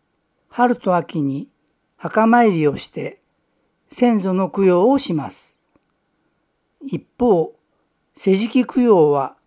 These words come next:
いつ行ってもよいものですが、お盆の時期に合わせて営まれることが多いようです。この行事の特徴は、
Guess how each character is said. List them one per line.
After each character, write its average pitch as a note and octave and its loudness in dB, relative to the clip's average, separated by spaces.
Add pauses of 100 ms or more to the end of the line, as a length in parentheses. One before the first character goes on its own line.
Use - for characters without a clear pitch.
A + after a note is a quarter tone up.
(600)
い B3+ -2
つ - -2
行 G3+ 2
っ F3+ -6
て F#3+ -6
も F3 0
よ F#3+ 0
い F#3 0
も E3+ 0
の D#3+ -2
で C3 -6
す - -14
が、 C3+ -10 (960)
お - -8
盆 A#3+ 4
の A3 2
時 E3 -8
期 D#3+ -4
に C#3 -4 (600)
合 F3 -2
わ A3+ 0
せ A3+ -4
て G3+ 0
営 F3 -4 (120)
ま F#3+ 0
れ G3 2
る F3+ 0
こ - -14
と F3 -4
が A3 2
多 G3+ 2
い F3 0
よ D3 2
う B2+ -8
で A2 -14
す。 - -20 (2500)
こ G3+ -4
の B3 4
行 B3 4
事 F3 -4
の D#3+ 0
特 D3+ -6
徴 C#3+ 2
は、 B2+ -6